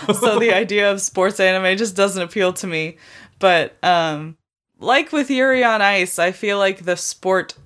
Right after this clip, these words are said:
aspect of it is less of the important thing.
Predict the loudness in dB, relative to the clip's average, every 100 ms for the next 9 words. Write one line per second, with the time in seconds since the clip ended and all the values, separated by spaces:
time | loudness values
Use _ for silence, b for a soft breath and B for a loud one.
0 | -2 0 0 -4 -2 -2 -2 -16 -2 2
1 | 2 2 0 -4 -10 -6 -4 -6 -2 0
2 | 0 0 -2 -2 -6 -2 -2 -4 -10 _
3 | _ -4 2 4 4 -2 -6 -2 2 2
4 | 0 -6